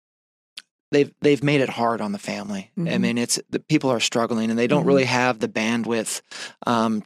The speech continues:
Speaker 1: to be engaged with their children. And, uh, th-, I mean, they're just, you know, they're living day to day. I mean,
Speaker 2: Mm-hmm.
Speaker 1: sixty percent,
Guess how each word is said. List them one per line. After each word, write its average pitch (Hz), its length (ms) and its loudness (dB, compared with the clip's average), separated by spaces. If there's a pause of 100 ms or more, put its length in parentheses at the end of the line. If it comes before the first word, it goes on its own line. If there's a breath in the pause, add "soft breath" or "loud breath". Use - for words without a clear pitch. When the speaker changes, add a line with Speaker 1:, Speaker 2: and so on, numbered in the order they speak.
Speaker 1:
to 113 220 2
be 170 280 4
engaged 110 600 -2
with 117 200 -2
their 107 160 0
children. 107 680 -2 (120)
And, 117 400 -2
uh, 110 280 0
th-, - 120 -2
I 131 40 -6
mean, 110 220 -2
they're 107 120 -2
just, - 260 -2 (200)
you 135 100 -2
know, 113 160 -2
they're - 160 -8 (600)
living 127 340 0
day 120 140 2
to 123 100 0
day. 127 380 0
I - 80 2
mean, 117 120 0
Speaker 2:
Mm-hmm. 180 80 0
Speaker 1:
sixty - 240 -2
percent, 131 460 -2